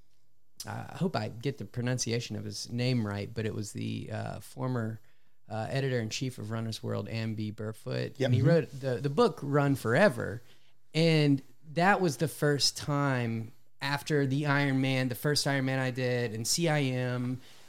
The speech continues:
Speaker 1: and I was kinda, like, feeling some fatigue. And I read this book, and it gave me this new, fresh perspective. Like, there is a long-term goal here. I can run for life. Like, I, I, I can go the whole thing. I can do the whole thing.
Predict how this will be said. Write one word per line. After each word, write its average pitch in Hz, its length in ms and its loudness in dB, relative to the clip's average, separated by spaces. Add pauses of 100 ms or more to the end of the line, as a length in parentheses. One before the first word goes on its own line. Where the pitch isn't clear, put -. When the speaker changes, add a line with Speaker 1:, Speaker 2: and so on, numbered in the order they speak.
(220)
Speaker 1:
and 139 520 2
I 139 80 -8
was 135 140 -4
kinda, 160 260 -2
like, 120 240 -4 (280)
feeling 180 240 2
some 147 160 0
fatigue. 160 420 -2
And 131 80 0
I 139 60 2
read 190 240 2
this 139 180 0
book, 208 500 -2 (480)
and 160 120 0
it 147 100 -4
gave 196 220 4
me 196 140 6
this 139 220 0
new, 160 160 4
fresh 123 320 0
perspective. 110 680 -2
Like, 110 160 -6
there 170 160 4
is 214 100 2
a 139 60 0
long-term 113 720 2
goal 113 240 0
here. 104 220 -2
I 107 100 0
can 110 220 -6
run 107 240 0
for - 180 -14
life. - 560 -6
Like, 117 140 -6
I, 123 240 -2
I, 127 60 0
I - 20 0 (180)
can 147 140 0
go 120 100 -2
the 104 80 -4
whole 135 280 -4
thing. 107 440 -10
I - 60 -12
can 117 80 -4
do 120 80 -2
the 107 60 -2
whole 110 180 -4
thing. - 280 -14